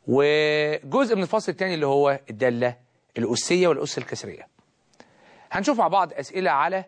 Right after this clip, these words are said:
أجزاء من الفصل الأول وبعض التمارين للأجزاء المرتبطة ببعض. الفصل الأول بيتكلم عن الدوال الحقيقية، إزاي نجيب مجال الدالة،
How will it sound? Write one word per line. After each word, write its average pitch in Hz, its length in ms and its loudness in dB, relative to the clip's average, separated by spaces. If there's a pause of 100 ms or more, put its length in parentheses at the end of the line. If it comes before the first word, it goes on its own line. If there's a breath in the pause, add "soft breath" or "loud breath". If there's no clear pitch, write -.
(280)
أجزاء 135 280 0
من 143 80 -4
الفصل 135 300 -6
الأول 165 260 2
وبعض 143 240 0
التمارين 123 420 -8
للأجزاء 123 420 -4
المرتبطة 117 680 -4
ببعض. - 420 -2 (1200 soft breath)
الفصل 214 340 0
الأول 214 200 2
بيتكلم 170 360 -2
عن 190 220 0 (380)
الدوال 151 280 2
الحقيقية، 135 600 -6 (240)
إزاي 139 180 2
نجيب 131 280 -4
مجال 135 200 0
الدالة، 160 360 0